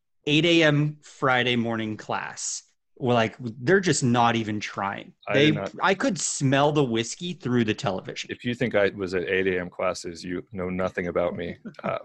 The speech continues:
Speaker 2: but first of all, the most hungover person in that series was Devin Williams, who punched a wall and knocked himself out of the postseason.
Speaker 1: Oof.
Speaker 2: So, uh,
Speaker 1: Yeah,
Speaker 2: but
Speaker 1: that's
Speaker 2: yeah,
Speaker 1: tough.
Speaker 2: that was,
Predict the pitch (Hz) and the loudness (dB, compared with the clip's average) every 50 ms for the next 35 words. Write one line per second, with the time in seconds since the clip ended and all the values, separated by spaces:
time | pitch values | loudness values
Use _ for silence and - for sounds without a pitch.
0 | - - - - - - _ - - - - _ - 180 190 180 - 156 135 120 | -12 -8 -4 -4 -4 -4 _ -20 -20 -20 -20 _ 4 4 4 6 6 6 6 6
1 | 117 113 113 113 - - 131 131 127 120 107 101 - - 107 98 - - 104 95 | 6 6 6 4 4 4 4 6 6 6 6 6 4 4 2 2 2 0 -2 0
2 | 95 92 90 - - 104 95 92 87 - 90 87 - - 92 90 92 90 90 90 | 0 -2 -2 0 2 2 2 2 2 -2 -6 -6 -2 0 0 0 0 -2 -2 -2
3 | 90 87 85 82 - - 78 - - 92 90 - - 90 90 90 87 87 82 80 | -2 -4 -4 -6 -10 -14 -10 -6 -6 -6 -6 -6 -6 -4 -2 -2 -2 -2 -4 -6
4 | - - 95 87 87 87 87 - - 92 - - 95 - - 90 87 85 85 - | -8 -10 -8 -6 -6 -6 -6 -6 -8 -6 -4 -2 -2 -2 0 -2 -2 -2 -4 -8
5 | - - 110 - 196 220 202 196 185 160 139 127 117 101 - - 90 85 - - | -6 -6 -4 -2 -2 2 6 6 8 8 8 8 6 4 2 -2 -4 -4 -4 -8
6 | - - - - - - - _ - - - 117 110 110 107 104 92 90 101 98 | -12 -20 -20 -20 -20 -20 -20 _ -6 0 4 6 8 8 8 8 6 4 2 4
7 | 123 104 123 131 135 127 113 107 107 123 131 143 139 131 - - | 6 6 8 8 8 8 8 8 8 10 10 10 8 6 4 -2